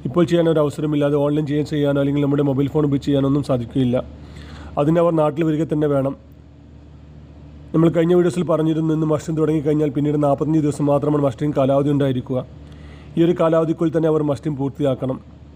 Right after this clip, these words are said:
നിങ്ങൾക്ക് നിങ്ങളുടെ നാട്ടിലുള്ള അക്ഷയ കേന്ദ്രങ്ങൾ, അതല്ലെങ്കിൽ നിങ്ങളുടെ കുടുംബത്തിലുള്ള, ഏത്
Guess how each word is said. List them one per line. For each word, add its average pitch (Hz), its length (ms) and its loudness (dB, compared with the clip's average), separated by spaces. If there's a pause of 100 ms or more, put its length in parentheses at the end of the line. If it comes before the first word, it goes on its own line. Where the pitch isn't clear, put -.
(680)
നിങ്ങൾക്ക് 175 280 4
നിങ്ങളുടെ 190 300 4
നാട്ടിലുള്ള 170 400 2
അക്ഷയ 170 260 -2
കേന്ദ്രങ്ങൾ, 156 460 0
അതല്ലെങ്കിൽ 156 400 0
നിങ്ങളുടെ 147 260 0
കുടുംബത്തിലുള്ള, 147 520 0 (640)
ഏത് 185 120 4